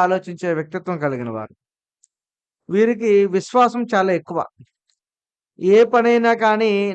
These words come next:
నమ్మి చేస్తారు. ఎప్పుడూ కూడా ఒకళ్ళేదో ఇవ్వాలి,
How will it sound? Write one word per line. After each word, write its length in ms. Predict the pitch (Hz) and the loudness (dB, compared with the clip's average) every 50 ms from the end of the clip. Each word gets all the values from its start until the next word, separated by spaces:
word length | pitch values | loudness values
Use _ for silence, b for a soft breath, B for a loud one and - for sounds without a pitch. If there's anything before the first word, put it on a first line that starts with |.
| 175 175 | -4 -2
నమ్మి 240 | 175 185 202 220 240 202 214 | 0 0 0 0 0 2 2
చేస్తారు. 420 | 185 170 - - 151 131 120 - - _ _ _ _ _ _ _ _ | 2 2 0 -4 -10 -12 -12 -14 -18 _ _ _ _ _ _ _ _
ఎప్పుడూ 320 | - 151 151 156 196 196 202 196 202 196 | -10 -10 -10 -6 -4 -4 -4 -2 -2 -2
కూడా 200 | 196 196 185 175 175 165 - - _ - 151 165 | 0 0 0 0 0 -2 -6 -12 _ -4 -4 -4
ఒకళ్ళేదో 400 | 165 175 165 170 180 180 190 190 185 180 | -2 0 0 0 0 2 2 2 2 2
ఇవ్వాలి, 340 | 165 175 175 175 175 175 170 | 2 2 2 2 2 2 -2